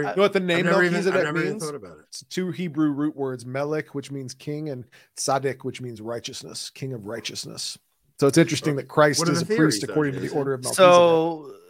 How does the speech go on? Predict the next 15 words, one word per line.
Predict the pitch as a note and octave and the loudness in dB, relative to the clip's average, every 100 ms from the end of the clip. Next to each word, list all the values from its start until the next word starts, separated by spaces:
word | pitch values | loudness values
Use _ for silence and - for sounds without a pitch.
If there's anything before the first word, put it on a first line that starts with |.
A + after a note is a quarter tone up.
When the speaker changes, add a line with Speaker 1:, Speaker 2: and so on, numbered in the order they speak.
| A#2+ D#3 | -12 -2
Speaker 1:
so | - D#3+ | 4 4
one | D3+ C#3+ C#3+ E3+ F#3+ | 4 0 0 2 2
of | D#3+ D3 | 0 0
the, | C#3+ | 0
the | C3 B2+ | 0 0
Speaker 2:
<clears throat> | |
Speaker 1:
main | C#3 D#3+ D#3 | 0 0 0
theories | D3 C3+ B2+ B2 | 0 2 0 -4
is | A#2 | -6
that | B2+ | -6
it | B2 | -6
was | B2 B2+ | -8 -6
actually, | B2 - C3 A#2+ A#2 | -6 -6 -6 -4 -4
uh, | G#2+ | -4
Seth, | A2 - E3 A#2+ - | -4 0 0 -2 -8